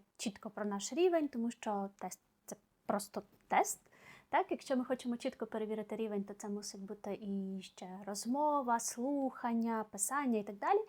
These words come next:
Тобто чотири аспекти мови плюс граматика, але суть в тому, що тести допомагають нам зорієнтуватися.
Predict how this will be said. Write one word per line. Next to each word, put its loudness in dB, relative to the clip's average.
Тобто -4
чотири -2
аспекти -4
мови 4
плюс -6
граматика, 2
але 4
суть -2
в -20
тому, 2
що 2
тести 4
допомагають 0
нам 0
зорієнтуватися. -2